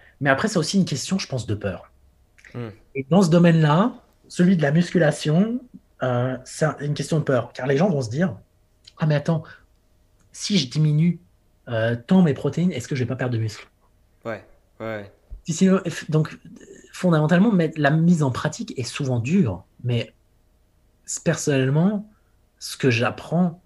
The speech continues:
Speaker 1: j'essaye de le mettre en pratique au maximum parce que je sais que la finalité sera bonne pour moi. Et donc, pareil pour le, les coachings, c'est la même chose. C'est, je mets en pratique ce que j'ai appris et je mets en pratique ce que je sais qui fonctionne.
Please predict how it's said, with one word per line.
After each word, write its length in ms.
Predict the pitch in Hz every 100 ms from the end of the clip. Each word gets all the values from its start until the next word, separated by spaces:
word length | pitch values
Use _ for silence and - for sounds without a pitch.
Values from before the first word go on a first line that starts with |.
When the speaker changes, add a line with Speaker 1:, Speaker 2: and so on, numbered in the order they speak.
| _ -
Speaker 1:
j'essaye 500 | 110 131 120 175 151
de 100 | 127
le 60 | 117
mettre 280 | 117 113 104
en 40 |
pratique 380 | - 113 123 110
au 60 |
maximum 800 | 98 104 - - 123 175 139 101 - -
parce 200 | 117 -
que 380 | 139 190 208 - _
je 180 | 110 120
sais 360 | 120 - 175 175
que 120 | 160
la 120 | 110
finalité 600 | - - 151 127 123 180
sera 240 | 175 - 123
bonne 240 | 147 151
pour 120 | 151
moi. 240 | 147 139 - _ _ _ _ _ - _ _ -
Et 120 | 123
donc, 320 | 123 123 -
pareil 280 | 135 135 131
pour 180 | - 117
le, 180 | 113 110
les 180 | 107 101
coachings, 520 | 175 - 247 196 101 - _ _
c'est 180 | - -
la 120 | 117
même 140 | 113 170
chose. 240 | 254 226
C'est, 340 | - 113 110 - - -
je 140 | 117
mets 120 | 123 135
en 100 | 123
pratique 340 | 135 127 120
ce 120 | -
que 60 | 107
j'ai 100 | 104
appris 460 | 104 - 214 240 175
et 60 |
je 80 | 117
mets 120 | 123
en 80 | 120
pratique 400 | 120 131 - 233
ce 80 | -
que 120 | 123
je 240 | 101 101 101 _
sais 460 | - - - 175 233
qui 120 | -
fonctionne. 540 | - 175 - 254 190